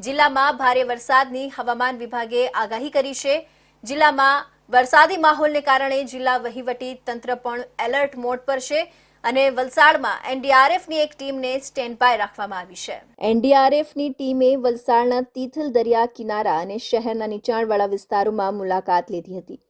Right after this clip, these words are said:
અને ભૌગોલિક પરિસ્થિતિથી વાકેફ થયા હતા. દર વર્ષે વલસાડ જિલ્લામાં ભારે વરસાદ વરસે છે. અનેક વખત રહેણાંક વિસ્તારોમાં અને નદી કિનારા વિસ્તારોમાં પાણી ભરાવાની સમસ્યા સર્જાય છે,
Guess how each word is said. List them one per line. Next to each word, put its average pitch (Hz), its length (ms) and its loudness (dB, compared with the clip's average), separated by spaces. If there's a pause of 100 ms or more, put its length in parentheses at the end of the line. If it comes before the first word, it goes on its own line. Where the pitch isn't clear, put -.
(260)
અને 156 160 -6
ભૌગોલિક 240 560 2
પરિસ્થિતિથી 247 680 -2
વાકેફ 208 520 -4
થયા 170 220 -8
હતા. - 300 -14 (360)
દર 269 220 6
વર્ષે 294 340 0
વલસાડ 240 480 2
જિલ્લામાં 233 500 -2
ભારે 214 280 -2
વરસાદ 208 500 -2
વરસે 170 380 -6
છે. 170 240 -6 (320)
અનેક 277 340 0
વખત 240 340 -2
રહેણાંક 226 460 -4
વિસ્તારોમાં 220 600 -2
અને 202 140 -8
નદી 208 280 -6
કિનારા 208 420 -4
વિસ્તારોમાં 214 720 -2
પાણી 233 340 -4
ભરાવાની 202 560 -4
સમસ્યા 185 600 -6
સર્જાય 165 520 -6
છે, 175 200 -6